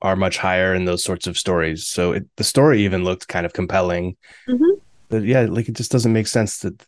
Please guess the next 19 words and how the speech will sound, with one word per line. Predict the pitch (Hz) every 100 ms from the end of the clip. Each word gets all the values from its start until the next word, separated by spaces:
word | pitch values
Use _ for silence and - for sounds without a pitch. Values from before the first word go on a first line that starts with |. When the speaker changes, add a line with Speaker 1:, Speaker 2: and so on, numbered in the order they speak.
| _ _ -
Speaker 1:
that | 95 -
that | 98 87
was | 92 85 - -
what | 92
they | 92
wanted | 87 87 85
to | 92
show | - 87
off | 82
the | -
film | - 92 87
with, | 85 80 -
was, | 85 80 -
like, | 82 -
some | 92
kind | 85 98
of | 90
scratchy | - 95 85 - 92
dialogue. | 80 82 87 80 - -